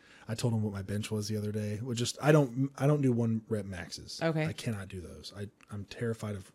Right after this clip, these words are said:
Speaker 1: tearing up my shoulders or
Speaker 2: Yeah.
Speaker 1: I don't even do flat bench ever. I
Speaker 2: Really?
Speaker 1: al-, I always, no. I do not like flat bench.
Speaker 2: So then what kind of bench were you talking about?
Speaker 1: Incline, decline,
Speaker 2: Oh,
Speaker 1: and
Speaker 2: okay.
Speaker 1: then with a dumbbell bench. But I did walk into the gym and I walked up to it and there were some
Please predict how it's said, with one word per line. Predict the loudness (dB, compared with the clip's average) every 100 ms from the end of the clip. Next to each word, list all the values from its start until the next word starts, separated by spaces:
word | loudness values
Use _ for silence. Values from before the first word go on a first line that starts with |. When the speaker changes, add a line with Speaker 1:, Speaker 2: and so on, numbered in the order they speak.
| _
Speaker 1:
tearing | -10 -6 -6
up | -8
my | -8
shoulders | -8 -8 -8 -8 -10
or | -12 -12 -2
Speaker 2:
Yeah. | 0 2
Speaker 1:
I | 6
don't | 8
even | 8 4
do |
flat | -2 -10 -8
bench | -8 -10 -8
ever. | -10 -12 -14 -2
I |
Speaker 2:
Really? | 4 6 6 2
Speaker 1:
al-, |
I | 0
always, | 0 0 -4
no. | -4 -4 -8 _ _ _ _ -20 -20 _ -12
I |
do | -2 -2
not | -2 -6
like | -12
flat | -12 -10
bench. | -10 -10 -2
Speaker 2:
So | 2
then | 2 2
what | -2 -6 -6
kind | -4
of | 0
bench | -2 -2
were | -6
you |
talking | -4 -6
about? | -2
Speaker 1:
Incline, | -2 0 -2
decline, | -2 -4 -2 -2 -2 -2
Speaker 2:
Oh, |
Speaker 1:
and | 0 0
Speaker 2:
okay. | 0
Speaker 1:
then | -2 -6 -8
with | -10 -8 -8
a | -8
dumbbell | -6 -4 -2 -2
bench. | -2 -4 -12 -20 -20 _ _
But | 6 8 8 6 2 0 -4 -6 -6
I | -2
did | 0
walk | 0 -2 -2
into | -6
the | -6
gym | -6 -4 -4 -4 -6
and | -8
I | -8 -10 -8
walked | -8 -8
up | -10
to | -8 -8
it | -8 -12 -12
and | -10 -12 _ -20 -20 -20 -20 -20 -12 0
there | 2
were |
some | 2 -2 -6